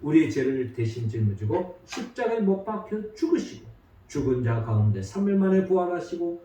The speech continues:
승천하시고 지금도 하나님 보좌 우편에서 우리에게 성령을 보내주시기를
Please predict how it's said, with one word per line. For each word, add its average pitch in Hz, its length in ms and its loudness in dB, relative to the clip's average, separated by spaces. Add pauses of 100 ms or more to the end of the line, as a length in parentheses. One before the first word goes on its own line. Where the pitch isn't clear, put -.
(100)
승천하시고 262 840 -4 (560)
지금도 139 440 2
하나님 123 440 -2
보좌 110 300 4
우편에서 107 580 -2
우리에게 208 600 2 (200)
성령을 143 760 0
보내주시기를 131 1040 -2